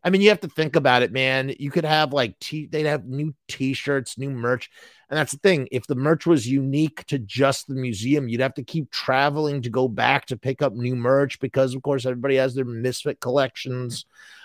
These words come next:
I gotta tell you, I saw in the Seventh House, they have some really cool looking,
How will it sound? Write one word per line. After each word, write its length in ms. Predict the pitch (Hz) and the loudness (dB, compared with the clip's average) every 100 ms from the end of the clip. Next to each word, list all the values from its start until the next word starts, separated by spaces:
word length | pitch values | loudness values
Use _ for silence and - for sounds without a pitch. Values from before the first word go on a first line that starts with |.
| - | 2
I 100 | - | 8
gotta 200 | 190 185 | 8 8
tell 220 | - 170 | 10 12
you, 200 | 170 139 117 | 12 10 8
I 160 | 123 | 4
saw 380 | 135 - 170 170 | 4 6 8 10
in 220 | 160 143 | 8 4
the 80 | 135 | 0
Seventh 400 | - 135 135 160 | 0 2 2 2
House, 260 | 165 160 - | 2 2 2
they 140 | 127 | 2
have 120 | 175 | 2
some 280 | 175 175 113 | 2 0 2
really 1120 | 101 107 120 139 151 151 143 127 117 113 107 - | -2 0 2 6 8 10 8 2 0 -4 -8 -12
cool 580 | - - 139 143 139 131 | -14 -4 0 2 2 2
looking, 640 | 131 - 131 120 120 117 | 0 0 -4 -4 -6 -10